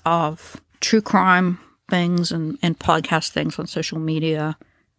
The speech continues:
where people, it seems like they prefer the, what they call the long form podcast. And that's, like, one story takes up a whole season, like Doctor Death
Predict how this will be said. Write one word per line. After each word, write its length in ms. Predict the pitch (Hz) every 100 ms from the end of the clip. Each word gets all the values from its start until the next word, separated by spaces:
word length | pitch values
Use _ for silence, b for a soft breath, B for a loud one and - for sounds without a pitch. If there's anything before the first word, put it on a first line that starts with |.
| _ -
where 360 | - 175 165 - -
people, 680 | - 190 - 185 180 175 - _ _ _ _ -
it 180 | 165 196
seems 560 | - 196 214 220 208
like 160 | 202 -
they 160 | 185
prefer 800 | 175 - 151 - - 160 156 156 156 -
the, 300 | 151 151 143
what 260 | 277 180
they 80 | 175
call 260 | - - 202
the 140 | 185
long 340 | 160 160 160 151
form 460 | - 165 151 - _ -
podcast. 680 | 139 143 - - - -
And 140 | - 151
that's, 260 | 151 - - b b b b b -
like, 200 | 170 147
one 500 | - 196 180 185 185
story 440 | 180 - 180 180 165
takes 280 | 160 160
up 160 | 165 -
a 60 | 147
whole 300 | - 165 156
season, 640 | - 156 151 151 151 151
like 260 | 139 135 -
Doctor 340 | 151 - 170
Death 640 | 156 170 160 156 - -